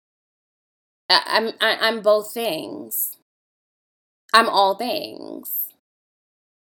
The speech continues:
You don't have to just lean really hard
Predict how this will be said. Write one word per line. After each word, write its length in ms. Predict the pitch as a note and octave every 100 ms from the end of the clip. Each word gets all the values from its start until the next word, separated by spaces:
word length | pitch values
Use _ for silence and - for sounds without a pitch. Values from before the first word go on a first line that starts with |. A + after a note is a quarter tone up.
| _
You 240 | F3+ A3 A3
don't 280 | G3+ -
have 300 | - G3 G3 -
to 240 | G#3 F#3
just 300 | - F#3+ F#3
lean 340 | F3+ F#3+ F3+
really 280 | E3+ F3 E3+
hard 420 | F3 F3 E3 D#3+